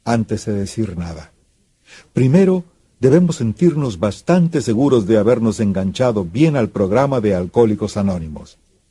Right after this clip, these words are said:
Entonces, estamos en condiciones de dirigirnos a esta gente, decirle lo que Alcohólicos Anónimos es y lo que estamos intentando hacer. En este contexto, podemos admitir sin reservas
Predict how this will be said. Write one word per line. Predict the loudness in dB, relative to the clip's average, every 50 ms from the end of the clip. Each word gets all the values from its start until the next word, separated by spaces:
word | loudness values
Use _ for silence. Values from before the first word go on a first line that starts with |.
| _ _ _ _ _ _ _ _ _
Entonces, | 2 2 4 4 4 2 2 0 -2 -4 -6 -6 -8 -12 _ _ _ _ _ _
estamos | -6 -2 0 2 2 2 2 0 0
en | 0
condiciones | 0 0 0 0 -2 -2 0 0 0 0 -2 -4 -6 -12 -20 -20 _ 0
de | 2 2
dirigirnos | 2 2 2 0 -2 0 2 2 2 2 2 -2 -2 -2 -4
a | -2 -2
esta | -2 -4 -4 -8 -4
gente, | 0 0 2 2 0 -2 -6 -10 -14 -16 _ _ _ _ _ _
decirle | -2 -2 2 2 2 4 4 4 4 4
lo | 4 2 2
que | 0 0 0
Alcohólicos | 0 0 -2 0 2 2 2 2 2 0 -2 -2 -2 -2
Anónimos | -2 -2 -2 0 0 -2 -2 -4 -2 0 2
es | 2 2 0 -4 -10 _ _ _ _ _ _
y | 0 0
lo | 2 2 2
que | 2 0 0
estamos | 0 -2 -2 -2 0 0 0 -2 -4 -2
intentando | -2 -4 -2 -2 -4 -4 -2 0 0 0 0 0 0 0 -2
hacer. | -2 -4 -4 -6 -6 -8 -10 _ _ _ _ _ _ _ _ _ _ _ _ _ _ _ _ _ _
En | 2 4
este | 4 4 4 2 0
contexto, | 2 2 0 0 2 2 0 0 0 -2 -2 -2 -2 -2 _ _ -20 -20 _ _
podemos | 2 4 4 4 4 2 2 0
admitir | -2 -2 -2 -2 -4 -2 0 -2 -2 -2 -4 -8
sin | -12 0 2 4 4 4 2
reservas | -2 -4 -6 0 2 4 4 4 2 0 -2 -2